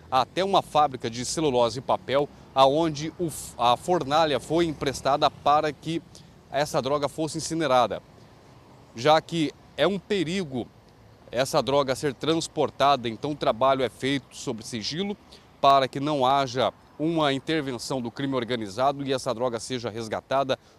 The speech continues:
ou furtada, roubada por facções criminosas. Então essa ação foi mantida sob sigilo,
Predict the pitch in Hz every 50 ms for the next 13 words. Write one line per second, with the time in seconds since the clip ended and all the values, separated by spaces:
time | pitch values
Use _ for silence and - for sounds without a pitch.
0 | _ _ - 139 156 170 170 143 - - 156 139 135 _ - 131 131 120 120 107
1 | 120 147 135 104 113 123 135 131 120 107 - _ _ _ _ _ _ _ - 147
2 | 147 - - 139 127 - - 135 117 - - 165 170 180 156 143 147 143 147 147
3 | - - - - - - 123 123 117 - 147 139 147 139 - - - - - -
4 | - 113 139 147 135 - - 139 123 - - 143 127 - - 156 156 151 135 -
5 | 147 135 123 - - 139 123 117 - - 113 101 - - 165 175 170